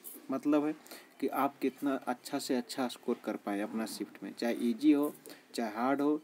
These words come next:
चाहे मॉडरेट हो, कोई भी चीज़ हो, लेकिन आप अच्छे score कैसे कर पाएंगे, वो आपको देखना है। तो सबसे पहले हम लोग जानते हैं कि जो सीएचएसएल का exam होता है, वो सौ question रहता है, उसमें एक घंटा का समय रहता है।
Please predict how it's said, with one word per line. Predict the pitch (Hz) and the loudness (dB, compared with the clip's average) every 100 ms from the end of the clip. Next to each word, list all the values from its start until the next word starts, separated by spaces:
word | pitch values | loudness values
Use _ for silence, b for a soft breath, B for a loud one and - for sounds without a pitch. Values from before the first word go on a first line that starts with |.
| - | -6
चाहे | 117 113 | -4 2
मॉडरेट | 139 160 151 123 | 4 6 4 4
हो, | 110 - B B B - | -2 -14 B B B 4
कोई | 151 | 6
भी | 151 | 6
चीज़ | 160 165 151 | 6 4 4
हो, | |
लेकिन | 143 135 143 | 2 0 0
आप | 131 - | 0 -4
अच्छे | 123 - 156 | -6 2 2
score | 139 - 147 139 | 2 0 0 2
कैसे | 127 120 143 | 0 2 -2
कर | - 120 | -2 -2
पाएंगे, | - 117 127 | 0 -2 -2
वो | 110 107 | -2 -2
आपको | 92 - | -2 -6
देखना | 98 - - | -12 -12 -14
है। | 98 - - - - | -16 -16 -18 -18 -4
तो | - | 2
सबसे | 151 165 165 | 2 2 -2
पहले | 175 170 170 | 0 2 4
हम | 165 | 4
लोग | |
जानते | 151 123 123 120 | 2 2 0 0
हैं | 160 | 0
कि | 156 | 2
जो | 147 147 | 2 2
सीएचएसएल | 143 131 117 117 - - | 0 0 0 0 -6 0
का | 143 | 2
exam | 120 120 135 | 2 2 0
होता | 143 165 | 0 2
है, | |
वो | 160 | 2
सौ | 156 147 | 2 0
question | 143 131 - | 2 0 -4
रहता | 92 92 92 | -8 -8 -10
है, | |
उसमें | 92 - - | -12 -6 2
एक | 151 | 2
घंटा | 135 127 131 | 2 -6 -4
का | 156 - B B B - | -4 -6 B B B -2
समय | 160 147 | 2 4
रहता | 113 101 | 2 -2
है। | 110 | -8